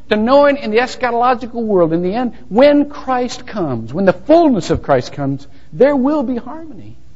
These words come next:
even among the animals. Now, you wouldn't go to a zoo right now and see all the animals in the same pen, would you? But you know what? Look at, look at, uh, Isaiah chapter eleven. Turn there with me. Let me show you something really neat. The first part of this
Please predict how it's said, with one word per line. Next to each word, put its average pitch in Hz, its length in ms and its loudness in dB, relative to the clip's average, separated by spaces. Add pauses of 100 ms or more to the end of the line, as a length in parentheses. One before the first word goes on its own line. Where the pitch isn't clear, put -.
(360)
even 302 340 4
among 254 320 -2
the 247 80 -8
animals. 254 680 -12 (600)
Now, 214 460 2
you 240 180 4
wouldn't 262 220 2
go 302 120 6
to 277 160 2
a 175 40 2
zoo 165 220 0
right 139 260 4
now 135 220 -2
and 120 100 -6
see 160 140 -2
all 147 140 4
the 139 80 0
animals 139 340 -2
in 120 80 -8
the 113 60 -10
same 123 260 -6
pen, 147 300 -10
would 120 140 -10
you? 87 100 -16 (1300)
But 208 140 2
you 285 140 4
know 294 100 8
what? 269 300 2
Look 269 160 0
at, 165 280 -10
look 240 140 -6
at, 165 100 -2
uh, 117 400 0 (460)
Isaiah 139 340 4
chapter 127 360 -4
eleven. 101 260 -8 (220)
Turn 143 180 -6
there 117 140 -4
with 98 180 -8
me. 95 140 -10 (180)
Let 139 100 -6
me 139 80 0
show 139 140 0
you 113 80 0
something 110 300 -4
really 123 220 0
neat. 107 240 0 (1120)
The 156 80 -2
first 302 320 4
part 170 160 6
of 131 80 -2
this 143 340 -2